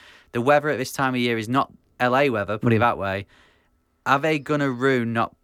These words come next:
Speaker 1: getting the wins in the last two games?
Speaker 2: Well, Zlatan says this. He's still been scoring. He was still scoring the other day. And I, I,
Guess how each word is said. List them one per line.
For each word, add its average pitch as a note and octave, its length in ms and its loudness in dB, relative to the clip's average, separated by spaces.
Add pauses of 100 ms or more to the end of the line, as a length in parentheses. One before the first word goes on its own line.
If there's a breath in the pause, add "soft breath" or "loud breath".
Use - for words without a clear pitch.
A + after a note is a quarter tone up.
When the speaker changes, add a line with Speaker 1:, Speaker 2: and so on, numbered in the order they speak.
(160)
Speaker 1:
getting A2 240 -4
the A2 100 -4
wins G#2 240 -4
in F#2+ 40 -10
the G2 60 -4
last - 180 -8
two F#2+ 120 -6
games? F2 360 -6
Speaker 2:
Well, G3 240 2 (100)
Zlatan G#3 540 2
says F3+ 240 2
this. A#2 260 -2
He's D3 160 0
still G3+ 180 4
been G3 140 2
scoring. B2 540 2 (560)
He D3 100 -2
was C#3+ 140 0
still F3+ 240 0
scoring C#3 420 2
the A2 80 -2
other A2 160 -4
day. G#2 340 0 (120)
And B2+ 120 2
I, C3 240 2
I, C#3+ 80 0